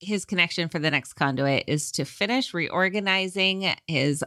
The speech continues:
home office in time for the in-laws to visit from out of state.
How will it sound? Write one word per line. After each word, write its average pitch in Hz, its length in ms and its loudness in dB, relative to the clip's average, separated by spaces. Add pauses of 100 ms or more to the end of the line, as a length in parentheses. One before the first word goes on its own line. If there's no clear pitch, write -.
(180)
home 220 300 -2
office 185 460 2
in 147 100 -2
time 151 180 0
for 160 100 -8
the 143 140 -4
in-laws 160 340 0
to - 80 -8
visit 165 380 0
from 190 280 0
out 139 160 0
of 143 60 -10
state. - 540 -2